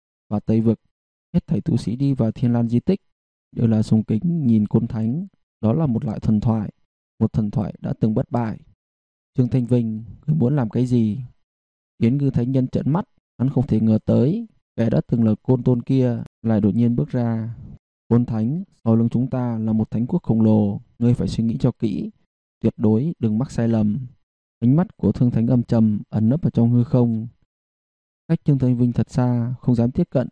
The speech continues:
dù chỉ một chút. Trong hàng ngũ thánh nhân thì hắn giỏi về ám sát, không quen chiến đấu chính diện. Nếu bị Côn Thánh tập trúng một gậy thì nhiều khả năng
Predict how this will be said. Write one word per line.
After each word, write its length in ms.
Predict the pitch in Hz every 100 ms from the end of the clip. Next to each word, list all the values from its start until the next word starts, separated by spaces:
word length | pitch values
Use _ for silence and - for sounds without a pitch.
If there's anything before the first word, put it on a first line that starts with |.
| -
dù 160 | 113
chỉ 160 | 113 -
một 220 | 104 107
chút. 220 | - 185 - _ _ _ _ _ _
Trong 140 | 131
hàng 140 | 123 110
ngũ 140 | 110
thánh 220 | 120 139
nhân 320 | 139 127 117 127 -
thì 140 | 104
hắn 200 | 107 117
giỏi 180 | 139 110
về 100 | 104
ám 160 | 110
sát, 280 | 123 - 190 _ _ _ -
không 120 | 120
quen 180 | 127 120 - _ _
chiến 120 | 113
đấu 160 | 117 147
chính 220 | - 151
diện. 220 | 139 127 - _ _ _ _ _ _
Nếu 140 | 113
bị 160 | 147 147
Côn 200 | - 120
Thánh 180 | 127 123
tập 120 | 131 -
trúng 140 | 135
một 140 | 131
gậy 240 | 127 117 - - -
thì 140 | 117
nhiều 180 | 113 110
khả 200 | - 107
năng 380 | 113 120 113